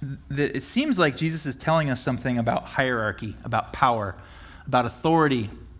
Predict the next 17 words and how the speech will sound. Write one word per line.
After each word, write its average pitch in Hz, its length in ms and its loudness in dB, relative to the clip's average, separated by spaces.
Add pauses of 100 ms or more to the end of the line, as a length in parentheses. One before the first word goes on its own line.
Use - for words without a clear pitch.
(140)
about 131 220 0
control. 139 760 0 (2250)
Verse 185 240 6
thirty-seven, 170 720 4 (360)
"Happy 240 380 4
are 220 120 6
those 185 240 4
servants - 720 2 (400)
whom 185 160 6
the 170 60 6
master 170 500 4
finds 160 460 0
waiting 165 400 4
up 147 200 2
when 143 120 0
he 135 100 0
arrives. 120 640 0